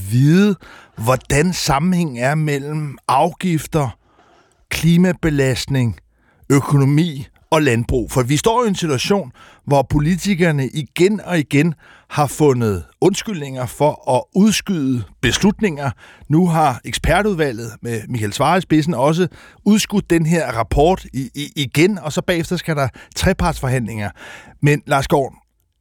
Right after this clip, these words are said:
med det vidensniveau, vi har, både i Danmark og resten af verden, hvor tæt er vi på, at man i virkeligheden ville kunne udforme sådan en model for C O to-afgift på landbruget?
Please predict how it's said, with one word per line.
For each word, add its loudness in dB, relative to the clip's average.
med 2
det 2
vidensniveau, 2
vi 0
har, -4
både 4
i 6
Danmark 0
og -8
resten 0
af 0
verden, 0
hvor 0
tæt 0
er 4
vi 2
på, 2
at -4
man -2
i 0
virkeligheden 2
ville -2
kunne 0
udforme 2
sådan -6
en -4
model -2
for -2
C -2
O 2
to-afgift -2
på -2
landbruget? -4